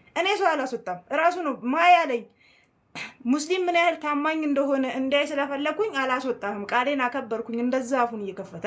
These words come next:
ማለት ነው። ገባ? እሱ ራሱ የሚጠይቀውን ጥያቄ የማያውቅ ደነዝ ነው።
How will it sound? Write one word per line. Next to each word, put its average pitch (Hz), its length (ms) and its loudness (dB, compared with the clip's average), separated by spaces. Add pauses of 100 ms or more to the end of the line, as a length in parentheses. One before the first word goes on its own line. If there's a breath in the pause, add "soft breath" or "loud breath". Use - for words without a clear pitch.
ማለት 226 280 -4
ነው። - 100 -18 (680 loud breath)
ገባ? 254 240 -2 (140)
እሱ 294 160 -4 (100)
ራሱ 330 220 2
የሚጠይቀውን 262 640 -2
ጥያቄ 226 280 0
የማያውቅ 226 380 -2 (100)
ደነዝ 247 380 -2
ነው። 175 120 -18